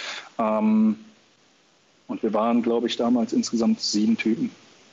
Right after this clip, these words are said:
Ich glaub, davon haben's, äh, fünf nicht ernst genommen. Äh, einer hat's ernst genommen, aber das war so ein, äh, Young Junkie Kid. <laughs> Ähm, der hatte nix anderes außer Kiffen und Paintball zocken im Kopf, so. Und, äh, das hat zwei Jahre mit ihm gehalten und dann,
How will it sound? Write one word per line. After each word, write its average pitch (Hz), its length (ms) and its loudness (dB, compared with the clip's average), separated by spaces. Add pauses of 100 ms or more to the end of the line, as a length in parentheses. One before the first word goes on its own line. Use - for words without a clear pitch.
(180)
Ich - 80 -20
glaub, 113 180 8
davon 110 240 0
haben's, 110 320 2
äh, 117 140 4
fünf 117 300 0
nicht 131 200 4
ernst 127 260 2
genommen. 135 340 2 (840)
Äh, 113 60 -2
einer 113 320 2
hat's 113 180 -2
ernst 127 240 0
genommen, 127 240 2
aber 117 100 2
das 113 180 -2
war 120 160 2
so 113 140 0
ein, 110 220 4
äh, 110 320 0 (560)
Young 113 280 2
Junkie 120 340 0
Kid. 135 260 -4 (280)
<laughs> - 60 0 (520)
Ähm, 107 460 2 (460)
der 110 100 0
hatte 110 160 0
nix 110 220 0
anderes 113 280 0
außer 117 240 -2
Kiffen 117 340 -2
und 104 140 0
Paintball 117 280 0
zocken 123 260 -2
im 113 140 2
Kopf, - 220 -4
so. 120 160 0
Und, 113 360 0
äh, 107 320 2
das 107 160 -2
hat 117 140 -4
zwei 120 160 0
Jahre 127 180 2
mit 127 140 -2
ihm 135 100 4
gehalten 131 560 0
und 117 160 0
dann, 110 280 0